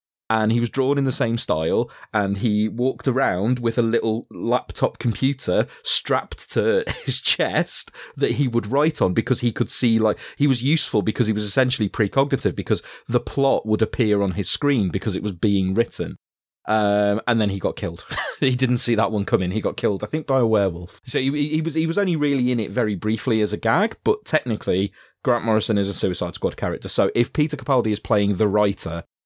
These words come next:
with a Scottish accent, that would be absolutely incredible. And it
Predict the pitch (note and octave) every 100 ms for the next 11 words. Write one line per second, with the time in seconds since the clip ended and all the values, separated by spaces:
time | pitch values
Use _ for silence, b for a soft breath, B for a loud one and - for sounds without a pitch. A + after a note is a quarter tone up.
0 | _ G#2 G2 - G#2 G2+ F#2 G2+ - -
1 | F2 E2+ G#2+ F#2+ F#2 G2 F#2 - G2+ F2
2 | F#2+ - B2+ - D#3 E3+